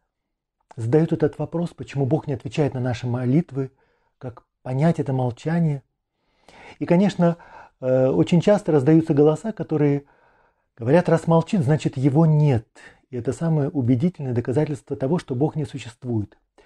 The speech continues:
или он не заботится о людях. Другие, наоборот, говорят, что нужно искать в этом смысл,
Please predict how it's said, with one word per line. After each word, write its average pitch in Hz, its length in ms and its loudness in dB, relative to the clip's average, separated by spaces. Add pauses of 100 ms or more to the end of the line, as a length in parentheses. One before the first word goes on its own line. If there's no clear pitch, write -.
(200)
или 139 340 -4
он 135 240 -12
не 135 140 -4
заботится 123 600 -2
о 110 40 -2
людях. 104 560 -4 (1500)
Другие, 151 280 2
наоборот, 151 320 2
говорят, 143 340 0
что - 140 -4
нужно 143 220 0
искать 120 320 -4
в 123 40 2
этом 120 220 -2
смысл, 170 460 -4